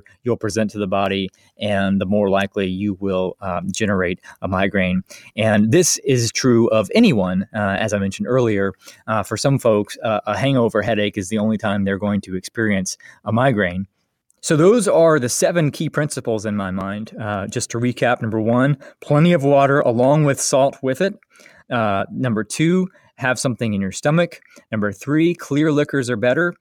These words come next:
and unaged wines. So anything that's, has not seen the inside of an oak barrel is better. Uh, number four, the longer the interval between your last drink and bedtime,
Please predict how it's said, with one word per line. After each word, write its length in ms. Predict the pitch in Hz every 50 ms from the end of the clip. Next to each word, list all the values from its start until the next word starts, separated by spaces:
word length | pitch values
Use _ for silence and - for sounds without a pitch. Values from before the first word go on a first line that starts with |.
| - - _ _ -
and 260 | 120 110 104 104 104 -
unaged 540 | - 123 131 139 139 139 143 143 127 117 -
wines. 680 | - 113 117 117 123 135 147 156 165 156 - - - -
So 200 | - 110 104 104
anything 420 | 117 117 127 135 - - 127 123
that's, 260 | 117 - - - - - _
has 360 | - - - 131 131 135 107 117
not 340 | 123 123 135 156 127 -
seen 380 | - - - 139 139 139 131 123
the 140 | 117 117 -
inside 600 | 120 127 131 - - 123 117 117 113 113 117 104 -
of 400 | - 120 110 110 104 101 95 - -
an 80 | - 104
oak 200 | 117 135 135 -
barrel 360 | 143 139 139 147 156 165 -
is 120 | - 95
better. 360 | - - 107 104 135 165 180 - _ _ - - - - - _ _ _ -
Uh, 240 | 110 104 104 104 -
number 260 | 117 120 110 98 98
four, 520 | - - - 139 143 156 175 185 185 170 - _ _ _ _ _ _
the 100 | 117 107
longer 420 | 104 117 120 135 151 156 147 156
the 180 | 139 139 135 131
interval 360 | 147 156 156 147 156 156 139
between 480 | 131 127 - - 147 147 147 147 147
your 160 | 139 131 131 123
last 340 | 123 131 139 135 - -
drink 380 | - 131 135 143 151 160 - - _ -
and 360 | 120 113 107 104 104 101 95
bedtime, 580 | 117 117 131 - - 147 151 160 165 170 180